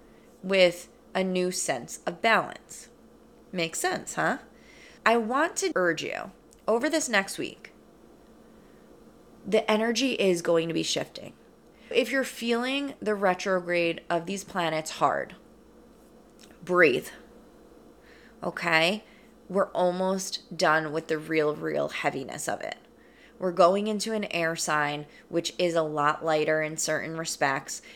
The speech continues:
It's a cardinal sign, which is going to initiate a lot of us wanting to do. The following week, when we start to move into October, Mercury is going to station direct, and other planets are gonna be stationing direct in October too.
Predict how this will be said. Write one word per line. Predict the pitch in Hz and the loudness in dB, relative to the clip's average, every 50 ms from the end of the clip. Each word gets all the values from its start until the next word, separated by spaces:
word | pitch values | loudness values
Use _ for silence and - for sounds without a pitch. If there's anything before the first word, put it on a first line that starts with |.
| - - | -20 -6
It's | - 180 - - | -6 -4 -2 -2
a | - | -2
cardinal | - - - - 190 175 175 175 175 175 175 | -2 -4 -2 2 4 4 4 4 2 0 0
sign, | 175 - 170 165 165 165 | -2 -2 0 0 0 0
which | 165 160 156 - | -2 -4 -6 -6
is | 160 | -6
going | 160 - 160 160 156 156 | -4 -2 -2 -2 -2 -2
to | 160 | -2
initiate | 151 147 147 147 151 156 175 - - 196 180 170 170 165 | -2 -2 -4 -2 -4 -4 -4 -2 -2 0 0 2 2 2
a | |
lot | 160 156 151 147 143 | 2 0 0 0 0
of | 151 143 | 0 -2
us | 147 147 147 - | -2 -4 -4 -4
wanting | 151 151 147 151 151 156 | -4 -4 -4 -4 -6 -8
to | - 165 | -10 -10
do. | 160 151 - 151 143 143 131 131 151 151 - - - - - - - - - - - - - - - - - - - - | -8 -4 2 2 4 4 4 2 0 -4 -10 -20 -20 -20 -20 -20 -20 -20 -20 -20 -20 -20 -20 -20 -20 -20 -20 -20 -14 -6
The | 180 165 | -6 -6
following | 160 - - 180 214 254 285 269 220 185 156 156 | -2 2 4 4 4 4 2 0 0 0 -2 -2
week, | 151 147 147 151 - - - - - - | -4 -4 -4 -6 -8 -16 -20 -20 -10 -4
when | 185 180 175 | -4 -2 -2
we | 170 165 | -2 -2
start | 156 - - 151 139 - | -2 0 0 0 0 0
to | - 185 | -2 -4
move | 185 185 180 185 | -2 -2 0 0
into | 185 185 180 208 | 0 0 0 0
October, | - - 208 214 - - - 151 147 143 139 139 135 139 - - - - - - - - - - - - - - - - | 0 0 0 -2 -2 -2 0 0 0 0 0 -2 -2 -4 -8 -14 -20 -20 -20 -20 -20 -20 -20 -20 -20 -20 -20 -20 -18 -6
Mercury | 175 170 160 165 165 - 190 180 180 | -2 0 0 0 0 0 0 0 0
is | 170 | 0
going | 175 180 170 165 165 | 0 -2 -2 0 -2
to | 165 | -4
station | 160 - - 156 151 143 - 147 147 147 - | -6 -2 -2 -2 -2 -2 -6 -8 -10 -10 -2
direct, | - 160 151 151 165 220 269 - - - - - - - _ _ _ _ - - _ _ - _ _ - - _ _ - - _ | -2 2 6 8 8 8 6 4 -4 -14 -18 -18 -20 -20 _ _ _ _ -20 -20 _ _ -20 _ _ -20 -20 _ _ -20 -6 _
and | 175 175 - | -2 -2 0
other | - 160 170 165 165 165 | -2 0 2 2 0 -2
planets | - 175 156 156 147 147 147 - | -2 -2 -2 0 0 -2 -2 -2
are | 151 147 | -2 -2
gonna | 151 147 143 | 0 -2 -2
be | 143 147 | -2 -2
stationing | - - - 147 151 147 - 156 151 151 151 | -2 0 0 0 0 0 -2 -6 -6 -6 -4
direct | 147 143 143 120 - - - | -2 0 0 0 0 -2 -6
in | - - | -8 -6
October | 85 - - - 78 69 - - - | -8 -10 -6 -6 -6 -4 -4 -6 -6
too. | - - 65 | -4 -4 -4